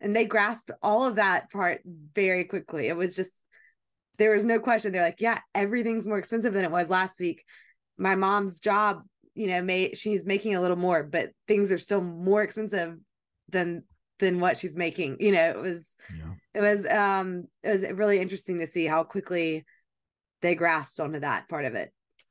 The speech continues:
Speaker 2: Let's just hope they don't forget about it, right? Let's just hope that, because we all know what happens, you know, the
Speaker 1: I know,
Speaker 2: illusion
Speaker 1: I know.
Speaker 2: of
Speaker 1: And
Speaker 2: reality, you know, all of a sudden you forget all this, you forget all this stuff as you're tumbling down the, uh, the rabbit hole.
Speaker 1: I,
Speaker 2: Yeah,
Speaker 1: I
Speaker 2: so
Speaker 1: know.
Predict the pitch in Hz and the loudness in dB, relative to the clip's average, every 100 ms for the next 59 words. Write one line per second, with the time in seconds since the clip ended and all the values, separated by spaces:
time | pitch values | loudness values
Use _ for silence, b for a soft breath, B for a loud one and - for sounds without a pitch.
0 | _ - 147 - 196 202 - 160 165 - | _ -2 0 0 -2 -2 0 2 2 0
1 | 151 143 139 117 101 90 - 113 135 127 | 0 0 0 0 -2 -4 -4 -2 0 -2
2 | 127 160 165 156 - 135 - 127 127 123 | -4 -4 -4 -2 0 0 0 0 2 0
3 | 113 151 156 156 151 143 143 131 220 196 | 2 2 2 2 2 2 0 -2 -4 -6
4 | 175 - 117 117 127 123 127 123 - - | -6 -8 -2 0 0 2 2 4 4 4
5 | 269 214 240 262 240 151 139 147 143 135 | 4 2 0 2 2 2 2 2 0 -2
6 | 131 120 b b b b b b 131 127 | -2 -2 b b b b b b 2 2
7 | 131 156 147 139 156 151 143 131 143 156 | 2 0 -2 -2 -2 0 0 2 0 2
8 | 175 151 139 131 - 131 147 165 208 165 | 2 0 0 -4 -4 -4 0 2 2 2
9 | 143 127 - 131 131 123 123 156 131 127 | 0 -4 -4 -4 -2 -2 0 0 0 0
10 | 123 123 123 120 117 120 117 113 110 117 | -2 0 2 2 0 -2 0 2 2 2
11 | 117 110 104 101 95 - b b b 180 | 0 0 -4 -4 -6 -10 b b b 0
12 | 196 226 247 - 196 208 226 180 180 | 2 2 0 -2 0 2 2 2 0